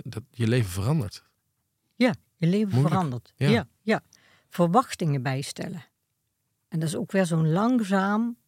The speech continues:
Speaker 2: onbewust proces. En dat wordt steeds duidelijker. En dan kan je er niet meer omheen. En dat, ja, het is verwachtingen bijstellen.
Speaker 1: Ja.
Speaker 2: En, eh,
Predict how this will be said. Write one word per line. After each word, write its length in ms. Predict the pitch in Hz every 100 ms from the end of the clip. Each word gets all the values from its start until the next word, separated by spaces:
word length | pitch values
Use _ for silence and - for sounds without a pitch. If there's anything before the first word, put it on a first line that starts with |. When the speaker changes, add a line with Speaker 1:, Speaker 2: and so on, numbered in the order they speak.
| _
Speaker 2:
onbewust 880 | 202 202 208 180 170 175 190 - -
proces. 760 | - 143 120 - 202 339 - - _ _ _ _
En 100 | -
dat 80 | 170
wordt 180 | 147 -
steeds 360 | - 190 196 -
duidelijker. 680 | 175 156 139 139 - - - _ _ _ _ _
En 100 | -
dan 80 | 156
kan 120 | 147
je 60 | 135
er 100 | 139
niet 100 | 151
meer 140 | 160
omheen. 540 | 165 156 170 156 117 110 _ _ _ _ _ _ _ _ _ _
En 120 | 170
dat, 240 | 165 156 170 175 -
ja, 200 | 165 -
het 180 | - -
is 140 | 214 -
verwachtingen 880 | 170 160 196 277 - 214 180 160 - _
bijstellen. 1000 | 180 165 131 185 180 - - 143 - 151 _ _ -
Speaker 1:
Ja. 300 | 120 107 - _ _ _ _
Speaker 2:
En, 240 | - 208 - _
eh, 140 | -